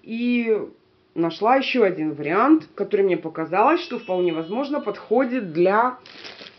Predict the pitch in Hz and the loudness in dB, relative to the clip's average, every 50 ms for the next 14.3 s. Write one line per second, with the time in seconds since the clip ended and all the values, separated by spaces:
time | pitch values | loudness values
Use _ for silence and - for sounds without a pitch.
0 | _ _ - - - - 156 160 160 165 165 165 160 160 156 - - - - - | _ _ -20 -18 -12 -10 -8 -6 -2 -2 0 0 0 -2 -4 -8 -10 -14 -14 -14
1 | - - - - - - 185 190 185 - 190 165 170 226 262 285 285 277 - - | -12 -12 -12 -12 -10 -4 -2 -2 0 0 -2 -2 -2 0 0 0 -2 -4 -12 -18
2 | - _ _ _ _ - 202 208 226 247 262 254 220 165 135 - - - _ - | -20 _ _ _ _ 0 4 4 6 6 4 2 0 -2 -6 -8 -10 -20 _ -20
3 | - _ _ _ _ - - - _ _ _ - - - - - - - - - | -20 _ _ _ _ -20 -20 -20 _ _ _ -20 -20 -18 -18 -18 -18 -14 -14 -14
4 | - - - - - - - - - _ - - - _ _ _ - - - - | -14 -14 -16 -18 -18 -16 -18 -18 -18 _ -20 -20 -20 _ _ _ -20 -16 -6 -6
5 | 160 170 202 254 165 - - 165 160 156 - - 156 151 147 139 131 - 131 135 | -4 0 2 2 2 2 -2 -4 -6 -6 -6 -8 -4 -2 0 0 -2 -2 -6 -6
6 | - - 214 214 214 175 - - - - 147 - _ - 214 220 220 220 208 220 | 0 2 2 2 2 -2 -8 -10 -14 -18 -20 -18 _ -2 0 2 2 2 2 0
7 | 220 214 208 208 190 185 185 185 185 180 180 185 208 240 226 196 180 175 - - | -2 -2 -2 -4 -4 -4 -4 -4 -4 -4 -4 -4 -4 -4 -2 -4 -4 -4 -4 -6
8 | 185 175 160 165 202 214 202 185 180 160 170 165 170 202 202 202 - - 170 165 | -6 -6 -4 -4 -2 -2 0 0 0 -2 -2 -2 0 0 0 0 -2 -6 -4 -2
9 | 165 160 160 156 151 160 175 202 202 202 208 208 208 214 208 214 233 240 - - | -2 -2 -2 -4 -4 -4 -6 -6 -4 -2 -2 -2 -2 -2 -6 -6 -8 -10 -8 -8
10 | 240 233 233 220 208 208 196 160 160 - - _ - 226 214 185 175 185 202 196 | -8 -4 -2 -2 -2 -2 -2 -4 -6 -8 -10 _ -12 -12 -10 -10 -10 -10 -12 -12
11 | 196 - 185 180 180 - - - - - - 339 240 - 214 226 233 220 214 - | -12 -10 -12 -12 -12 -12 -18 -20 -20 -20 -16 -18 -14 -10 -8 -6 -6 -6 -4 -6
12 | 202 196 - - 185 180 175 165 160 156 147 147 147 - _ _ _ 220 220 240 | -6 -8 -6 -2 0 0 2 2 0 -2 -4 -6 -10 -12 _ _ _ 0 0 0
13 | 240 233 233 233 214 - 190 185 185 - - 156 - - - - 165 170 170 170 | 0 -2 -2 -4 -8 -8 -8 -8 -8 -8 -14 -20 -20 -8 -8 -6 -6 -6 -8 -6
14 | 160 165 160 156 - | -6 -6 -8 -8 -10